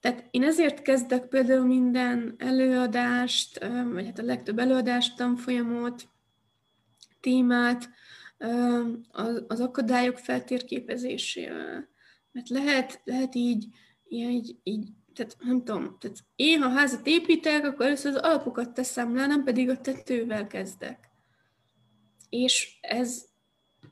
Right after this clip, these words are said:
ez, nem tudom, én energetikailag építkezek, tehát hogy, hogy, hogy nézd, nézd rá arra, hogy, hogy miben akadályozod most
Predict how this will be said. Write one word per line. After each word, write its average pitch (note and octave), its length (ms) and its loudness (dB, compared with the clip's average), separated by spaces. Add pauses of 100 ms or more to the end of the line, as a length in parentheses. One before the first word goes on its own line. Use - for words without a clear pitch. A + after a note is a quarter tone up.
(120)
ez, G#3 340 -8 (280)
nem A3 220 -6
tudom, - 560 -10
én C4 200 2
energetikailag B3+ 840 2
építkezek, D4 680 -2
tehát C#4 220 -2
hogy, C#4 280 -2 (540)
hogy, C4 340 2
hogy A#3 320 -4
nézd, E4 520 4
nézd D#4+ 440 0
rá C4 440 0
arra, B3+ 500 0
hogy, B3 680 -2 (360)
hogy B3 100 -6
miben C4+ 300 0
akadályozod A#3+ 920 -4
most B3+ 640 -6